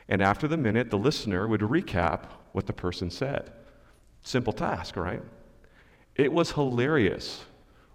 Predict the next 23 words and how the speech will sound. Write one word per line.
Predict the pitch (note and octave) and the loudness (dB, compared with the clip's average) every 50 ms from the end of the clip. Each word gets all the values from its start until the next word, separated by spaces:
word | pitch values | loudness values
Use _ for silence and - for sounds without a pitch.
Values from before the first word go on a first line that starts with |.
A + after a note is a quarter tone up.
| _ - | _ -6
watching | F2+ F#2 G2+ G2 A#2 - - A#2 G2 | -2 2 2 2 2 2 0 -2 0
these | G2 G2 F#2+ | 0 -2 -4
students | - - D3 D3+ A2 E2+ - - - - - - - - _ _ _ _ _ - - - - - - | -4 -4 -4 -4 -4 -4 -6 -10 -14 -18 -20 -20 -20 -20 _ _ _ _ _ -20 -20 -20 -12 -4 -2
because | - - - - - A#2 A2+ A#2+ A#2+ B2+ C3+ B2 | -2 -2 -2 -2 2 2 4 4 4 2 0 -2
they | B2 A#2 C#3+ C#3+ | 0 0 2 2
really | D3+ C3 F#2 F2+ F#2+ G2 G2 F#2 F#2+ G2+ G2 G#2 G2+ - - - - - - | 2 2 2 2 4 4 4 4 4 2 2 0 -2 -4 -12 -18 -20 -18 -12
struggled. | - - - - - A#2+ A#2+ C3 C3 A2 F2+ D#2+ - - - - - - - - _ _ _ _ - - - | -10 -8 -8 -6 -4 -4 -2 -2 -2 -2 -2 -4 -4 -8 -16 -20 -20 -20 -20 -20 _ _ _ _ -16 -8 -8
It's | A#2 - | -2 0
like, | A#2 A2 G#2+ - - - - - - - | 0 0 0 -2 -10 -18 -20 -14 -6 -2
"Is | A#2+ A#2 | 2 4
it | B2 A#2+ | 6 6
a | |
minute | A2+ C3+ C#3+ C3+ | 6 6 6 6
up | C#3 C#3+ C#3+ D3 | 6 4 4 2
yet?" | D#3+ E3+ - - - | 2 2 0 0 -2
Nope. | E2+ F#2 A2+ - - - - - - - - - - - - - _ _ _ - - - - _ - | 0 0 0 0 -2 -6 -14 -14 -16 -20 -20 -20 -20 -20 -20 -20 _ _ _ -20 -20 -20 -18 _ -4
Because | A#2+ - B2 G#2 | 2 2 4 6
that | A2+ D3+ C#3+ B2+ | 8 6 8 8
minute | A#2+ A#2 A#2+ B2 C3+ E3 G#3+ A#3 F3 A#2 G#2+ G#2 G#2 - - - - - - - - - - - _ _ _ _ - | 6 4 4 6 6 6 6 8 6 6 6 4 2 0 -6 -12 -14 -18 -20 -20 -20 -20 -20 -20 _ _ _ _ -12
seemed | - - - - E3+ E3 E3+ E3+ D3+ | -10 -6 2 4 4 6 6 4 4
like | C#3 B2+ B2+ C#3+ C#3+ D3 - - C#3 | 2 2 4 6 6 4 4 2 2
an | C3 | 2
eternity. | A2+ - - - - C#3+ D3 C#3+ D3 C#3 G#2+ F#2+ F#2+ F#2 | 2 2 0 -2 -4 -2 0 0 2 2 2 2 0 -2